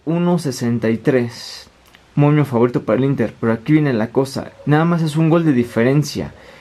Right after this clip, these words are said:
Inter va de visita, pero no creo que Salzburgo se deje. Ahora sí que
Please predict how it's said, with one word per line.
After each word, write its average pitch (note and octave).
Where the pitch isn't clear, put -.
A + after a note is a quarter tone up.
Inter D#3+
va D3
de D3+
visita, D#3+
pero C3
no D3+
creo D#3
que G3
Salzburgo C3+
se A#2
deje. B2+
Ahora A#2+
sí C#3
que D3